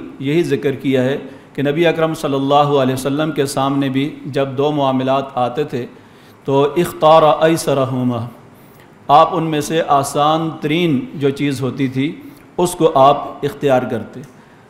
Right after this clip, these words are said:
अब इसमें चूँकि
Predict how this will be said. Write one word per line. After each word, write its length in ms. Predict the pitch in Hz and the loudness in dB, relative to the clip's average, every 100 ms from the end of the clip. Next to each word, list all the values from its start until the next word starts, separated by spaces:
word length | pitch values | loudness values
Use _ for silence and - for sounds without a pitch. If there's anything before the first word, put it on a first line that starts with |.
| - | -2
अब 180 | 180 185 202 | -2 0 -4
इसमें 440 | 190 190 190 185 - - - - - - - - _ - - _ _ | -4 -4 -4 -6 -10 -20 -20 -20 -20 -20 -20 -20 _ -20 -20 _ _
चूँकि 320 | - 170 180 | -8 -4 0